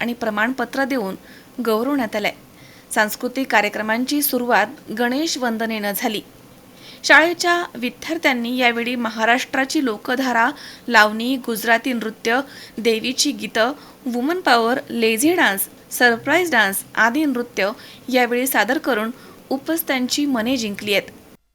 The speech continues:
मान्यवरांनी आणि पालकांनी त्यांना मनमुराद अशी दाद दिली आहे.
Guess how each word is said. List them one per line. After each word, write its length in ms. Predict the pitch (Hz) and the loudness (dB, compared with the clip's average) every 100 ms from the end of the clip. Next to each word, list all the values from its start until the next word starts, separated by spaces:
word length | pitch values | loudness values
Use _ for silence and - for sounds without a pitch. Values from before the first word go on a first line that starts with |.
| _ | _
मान्यवरांनी 640 | 294 285 302 359 311 294 311 | 4 4 4 2 2 2 2
आणि 200 | 262 285 | 2 2
पालकांनी 640 | 285 220 254 277 254 294 | 4 4 2 0 0 0
त्यांना 380 | 320 247 240 277 | 0 0 0 0
मनमुराद 540 | 254 226 240 269 311 - | -2 -2 -2 0 0 -2
अशी 220 | 233 294 | -4 -4
दाद 280 | 254 233 294 | 0 0 0
दिली 300 | 269 214 202 | -2 -4 -4
आहे. 240 | 202 - | -6 -8